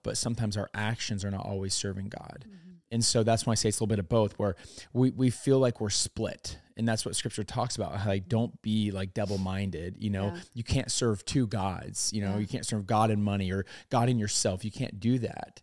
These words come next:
Speaker 2: Mm-hmm.
Speaker 1: It doesn't work 'cause one of them will, it doesn't, it doesn't
Speaker 2: It
Speaker 1: bode
Speaker 2: just
Speaker 1: well.
Speaker 2: doesn't work,
Speaker 1: Yeah.
Speaker 2: yeah.
Speaker 1: But, um, I don't, I don't know if you want me to take the devotional this, this route, so I'll say this quickly, and then you can share whatever you felt in it. But I started to feel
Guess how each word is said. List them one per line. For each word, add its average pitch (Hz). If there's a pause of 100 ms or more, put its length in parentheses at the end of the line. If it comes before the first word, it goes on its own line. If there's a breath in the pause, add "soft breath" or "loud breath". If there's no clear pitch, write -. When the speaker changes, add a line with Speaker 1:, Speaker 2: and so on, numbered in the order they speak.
(120)
Speaker 2:
Mm-hmm. 175
Speaker 1:
It -
doesn't 120
work 120
'cause 107
one 113
of 113
them 104
will, 101 (320)
it 117
doesn't, 127
it 135
doesn't 143
Speaker 2:
It -
Speaker 1:
bode 110
Speaker 2:
just 101
Speaker 1:
well. -
Speaker 2:
doesn't 113
work, 139
Speaker 1:
Yeah. 104
Speaker 2:
yeah. 113 (760)
Speaker 1:
But, 127 (640 loud breath)
um, 107
I 120
don't, 135 (100)
I 127
don't 131
know 135
if 123
you 120
want 120
me 120
to 107
take 107
the 113
devotional 101
this, 101 (300)
this -
route, 104
so -
I'll 98
say 110
this 95
quickly, 110
and 101
then 98
you 101
can 107
share 98
whatever 98
you 104
felt 101
in 98
it. -
But 95 (1000 soft breath)
I 156
started 147
to 127
feel 117